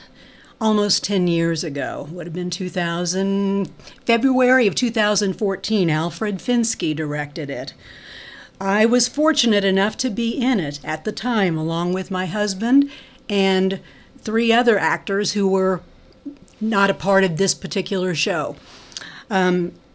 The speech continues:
we decided to bring it back, and I'll tell you why. It was such a beautiful show. We were so proud of it.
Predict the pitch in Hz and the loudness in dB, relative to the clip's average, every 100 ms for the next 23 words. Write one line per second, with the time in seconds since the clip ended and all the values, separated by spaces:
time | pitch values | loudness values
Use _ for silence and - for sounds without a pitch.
0 | _ 196 196 196 - 185 185 185 196 196 | _ -2 0 2 2 2 0 0 -2 2
1 | 196 190 175 175 180 131 - 196 196 - | 2 2 -2 -4 -4 -4 -2 -2 -2 -2
2 | 208 190 170 170 160 139 143 - - - | -2 -2 -2 -4 -4 -6 -10 -16 -20 -20
3 | - - _ _ 214 190 214 - 220 - | -20 -20 _ _ 2 2 0 0 2 0
4 | 175 - 226 254 269 269 254 254 247 - | -2 -6 0 2 2 2 2 0 -2 -2
5 | 233 202 160 147 151 - - - 208 208 | 0 0 -2 -4 -8 -18 -20 -8 0 2
6 | 196 185 - 240 240 240 - 214 196 185 | 2 2 2 2 2 0 -4 -2 -2 -4
7 | - 156 147 156 156 | -4 -6 -6 -10 -10